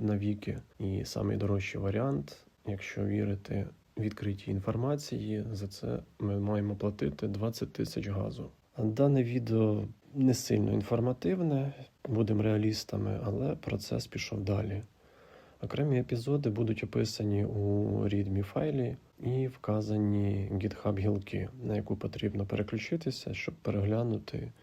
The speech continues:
прогрес із, е, певного епізоду. Для тих, хто додивився сюди, скажу так: ми тут, е, не соплі жувати зібралися. Я трішки посерчив, що наразі п-,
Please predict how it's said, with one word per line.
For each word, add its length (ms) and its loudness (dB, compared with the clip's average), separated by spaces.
прогрес 640 0
із, 400 -4
е, 120 -4
певного 680 0
епізоду. 680 0
Для 300 -4
тих, 220 -4
хто 200 -6
додивився 640 0
сюди, 420 -4
скажу 960 -4
так: 320 -6
ми 220 2
тут, 420 -8
е, 40 -6
не 140 2
соплі 520 -2
жувати 360 0
зібралися. 840 0
Я 100 0
трішки 360 -2
посерчив, 760 -4
що 200 -8
наразі 380 2
п-, 160 -2